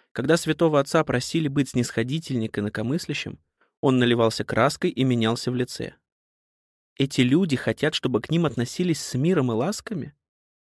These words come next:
А вы сойдитесь с ними в поединке. Они начнут вас бить кулаками так, что вы и сами не будете уже считать и измерять удары, но будете бить настолько сильно, насколько сможете". Этими фигурами речи папа демонстрировал личное отношение к модернистам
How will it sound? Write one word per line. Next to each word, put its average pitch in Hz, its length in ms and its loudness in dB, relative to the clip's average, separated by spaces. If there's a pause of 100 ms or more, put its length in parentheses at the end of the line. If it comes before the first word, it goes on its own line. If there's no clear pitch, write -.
А 123 100 6
вы 160 80 4
сойдитесь 185 480 2
с - 80 -10
ними 180 180 4
в 165 100 -4
поединке. 175 580 -2 (540)
Они 131 220 2
начнут 160 380 2
вас 131 160 6
бить 151 200 -2
кулаками 143 500 2
так, 180 300 2
что - 160 -2
вы 123 140 4
и - 20 0
сами 156 360 4
не 190 140 6
будете 156 360 0
уже 131 160 4
считать 117 480 2
и 113 80 2
измерять 117 480 0
удары, 123 360 -6 (340)
но 139 120 2
будете 127 320 4
бить 113 200 2
настолько 117 540 2
сильно, 180 320 0
насколько 117 460 -2
сможете". - 540 -8 (1120)
Этими 196 260 2
фигурами 165 460 4
речи 147 340 2
папа 160 240 2
демонстрировал 135 720 2
личное 165 420 -2
отношение 127 520 -2
к - 80 -8
модернистам 123 640 -4